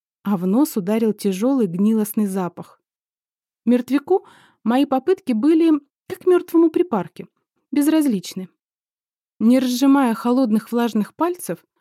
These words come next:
он потянул меня к себе, словно собираясь закинуть на плечо. Это проявление разума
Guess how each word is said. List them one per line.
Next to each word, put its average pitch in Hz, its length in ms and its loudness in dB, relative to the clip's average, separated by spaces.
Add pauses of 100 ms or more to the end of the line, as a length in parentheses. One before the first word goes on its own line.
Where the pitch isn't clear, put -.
(440)
он 330 220 2
потянул 285 420 2
меня 254 240 4
к 220 60 -10
себе, 262 260 0
словно 247 340 0
собираясь 262 480 0
закинуть 240 480 0
на 262 120 2
плечо. 269 480 -2 (840)
Это 247 220 0
проявление 214 560 0
разума 220 480 -2